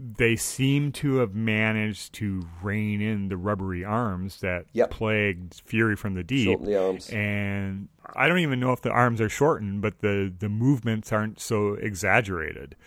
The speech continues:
Speaker 1: It just worked a lot better, uh, conveying the story, and there was less distracting animation type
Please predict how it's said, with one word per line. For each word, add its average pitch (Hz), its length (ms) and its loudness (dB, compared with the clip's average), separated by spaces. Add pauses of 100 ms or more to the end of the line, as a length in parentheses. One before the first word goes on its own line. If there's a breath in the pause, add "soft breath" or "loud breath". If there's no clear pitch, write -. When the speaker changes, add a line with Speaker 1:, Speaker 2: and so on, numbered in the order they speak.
(720 soft breath)
Speaker 1:
It 110 300 -2
just 127 360 0
worked 101 640 -2 (280)
a 107 60 -2
lot 92 600 -2 (340)
better, 82 760 -4 (160)
uh, 87 240 -8
conveying 90 680 -6
the 87 80 -8
story, 95 440 -2
and 90 220 -8
there 90 120 -6
was 90 260 -10
less 95 580 -4
distracting 90 1000 -6
animation 90 840 -6
type 87 260 -8